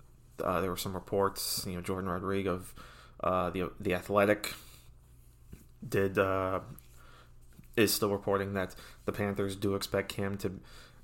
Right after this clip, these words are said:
be with them in March and expects him to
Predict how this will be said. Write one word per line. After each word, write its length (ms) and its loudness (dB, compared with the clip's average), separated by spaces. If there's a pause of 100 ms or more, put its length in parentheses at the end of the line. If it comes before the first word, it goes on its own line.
(200)
be 140 4
with 180 4
them 180 6
in 100 0
March 480 6
and 140 -2
expects 580 -4
him 180 -6
to 360 -4